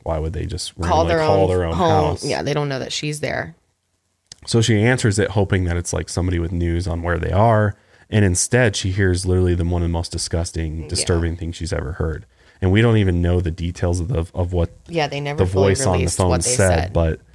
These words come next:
Speaker 2: It was supposed to be sexual, though, and, like,
Speaker 1: it was a male voice, so you can only
Speaker 2: Mm-hmm.
Speaker 1: imagine a creepy male voice
Speaker 2: Yeah.
Speaker 1: saying extremely graphic and lewd sexual comments.
Speaker 2: Disgusting things, yeah.
Speaker 1: Probably, yeah. Which, that's just so,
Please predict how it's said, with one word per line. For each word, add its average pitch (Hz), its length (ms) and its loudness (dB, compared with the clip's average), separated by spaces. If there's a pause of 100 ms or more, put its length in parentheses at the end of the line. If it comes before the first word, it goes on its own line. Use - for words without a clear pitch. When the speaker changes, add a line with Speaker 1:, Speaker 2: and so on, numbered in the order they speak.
(100)
Speaker 2:
It 185 60 0
was 185 60 0
supposed 214 220 0
to 220 60 -6
be 185 100 -4
sexual, 151 540 -4
though, 139 340 -2
and, 123 180 -6
like, 104 300 -10 (160)
Speaker 1:
it 110 60 0
was 101 140 4
a 101 40 4
male 95 380 2
voice, 104 400 2
so - 120 -4
you 90 40 -2
can 90 100 -4
only 98 200 0
Speaker 2:
Mm-hmm. 92 80 0
Speaker 1:
imagine 87 400 0
a 80 40 -2
creepy 107 520 2
male 92 300 4
voice 85 600 -2 (340)
Speaker 2:
Yeah. - 160 -10
Speaker 1:
saying 95 360 2
extremely 104 680 2
graphic 82 840 -2 (200)
and 82 220 -2
lewd 82 240 0
sexual - 420 -6
comments. 80 300 -6
Speaker 2:
Disgusting - 560 -6
things, - 280 -18
yeah. - 80 -10
Speaker 1:
Probably, 90 680 2
yeah. 82 200 -4 (760)
Which, 92 240 0
that's 117 220 2
just 95 240 0
so, 87 520 2